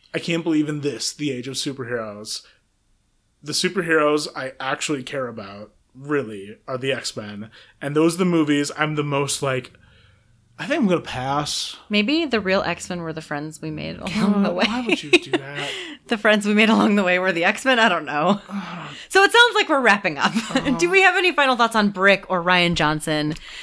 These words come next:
Speaker 2: or any of that?
Speaker 1: Actually,
Speaker 2: <laughs>
Speaker 1: one last one, yes. Uh, I really like, considering this movie was made for, again, fourteen dollars, uh, give or take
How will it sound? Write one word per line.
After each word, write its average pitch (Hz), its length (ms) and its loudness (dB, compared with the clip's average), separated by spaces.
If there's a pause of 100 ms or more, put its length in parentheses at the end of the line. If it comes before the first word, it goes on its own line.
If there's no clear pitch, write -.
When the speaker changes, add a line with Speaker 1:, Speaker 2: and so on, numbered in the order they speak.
(280)
Speaker 2:
or 190 180 0
any 165 240 2
of 143 100 -4
that? 180 80 4
Speaker 1:
Actually, 170 680 2
Speaker 2:
<laughs> 160 420 2
Speaker 1:
one 160 320 2
last 135 340 0
one, 131 200 -6
yes. 123 420 -4 (500)
Uh, 147 520 2 (280)
I 156 60 -2
really 170 220 4 (100)
like, - 220 -14
considering 190 420 0
this 156 140 -2
movie 156 180 2
was 147 160 -2
made 139 220 -2
for, 156 120 0
again, 151 360 0
fourteen 160 480 0
dollars, 123 680 -4
uh, 135 140 -2
give 151 200 -2
or 147 60 0
take 139 300 -4